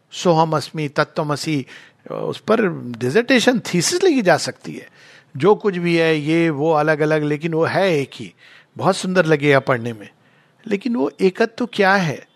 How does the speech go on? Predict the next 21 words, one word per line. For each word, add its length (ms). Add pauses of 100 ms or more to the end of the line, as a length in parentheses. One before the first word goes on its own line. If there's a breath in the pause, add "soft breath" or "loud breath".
(500 soft breath)
तो 160
हम 220
लोगों 220
कैसे 460
परिचय 440
कराते 420
हैं 60
उससे? 320 (420 soft breath)
अपने 320
जीवन 380
के 160
द्वारा। 420 (1300)
श्री 320
अरविंद 360
का 160
जीवन 520
उदाहरण 640
है 240
हम 140
सबके 420
लिए, 280